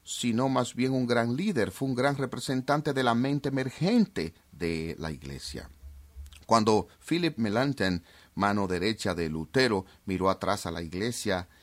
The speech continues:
a la historia en el siglo dieciséis, él dijo:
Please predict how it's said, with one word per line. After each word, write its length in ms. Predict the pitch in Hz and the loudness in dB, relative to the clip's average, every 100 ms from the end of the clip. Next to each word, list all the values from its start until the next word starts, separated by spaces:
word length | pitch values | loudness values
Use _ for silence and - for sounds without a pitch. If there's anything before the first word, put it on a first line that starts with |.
| _ - | _ -8
a 100 | 71 | -6
la 80 | |
historia 640 | 80 - - 127 117 101 - | -6 -4 4 4 6 4 2
en 200 | 95 98 | 0 -2
el 120 | 87 | -4
siglo 320 | - 127 98 | -2 -2 0
dieciséis, 560 | 85 87 87 123 117 - | -2 -4 -2 2 2 0
él 160 | 110 101 | -2 -2
dijo: 320 | 120 117 110 | 0 2 0